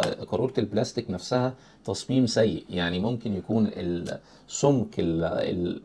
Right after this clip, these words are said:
المنتج أو سمك القارورة مش مناسب مع القطر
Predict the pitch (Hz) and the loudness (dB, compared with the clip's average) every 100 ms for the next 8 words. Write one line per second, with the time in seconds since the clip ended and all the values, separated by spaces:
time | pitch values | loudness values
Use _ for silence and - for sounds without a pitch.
0 | - 90 110 117 90 - 87 - 113 107 | -8 -2 -2 0 -4 -2 -6 -2 -2 0
1 | - - 95 127 135 135 - - - - | -4 0 2 8 8 8 -2 -20 -16 2
2 | 117 131 113 107 143 - 113 98 117 117 | 2 4 4 4 4 4 2 4 4 4
3 | 104 90 - 113 - - | 2 -2 2 0 0 -18